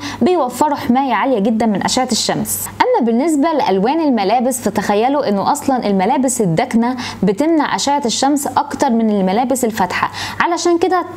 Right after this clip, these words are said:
تكون حريص إن أنت تلبس ملابس داكنة لو أنت هتتعرض لمشوار فيه أشعة شمس عالية. كمان في حاجة كويسة جدا، إن في شركات عاملة ملابس بيبقى فيها أصلا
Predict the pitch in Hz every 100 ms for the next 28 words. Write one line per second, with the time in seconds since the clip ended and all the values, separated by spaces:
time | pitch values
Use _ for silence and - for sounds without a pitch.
0 | - 254 330 359 - 254 339 320 240 311
1 | 262 247 269 269 247 214 240 247 208 254
2 | 269 233 202 262 320 - 226 214 196 220
3 | 277 277 262 - - 220 220 220 247 269
4 | 302 311 - 302 - - 277 262 269 254
5 | 233 185 185 151 139 - - - - -
6 | - - 311 523 427 415 392 370 269 220
7 | 311 254 220 240 262 240 202 196 302 339
8 | 285 214 196 294 339 339 196 339 311 208
9 | 175 208 285 269 214 202 240 202 - 330
10 | 240 302 - 285 294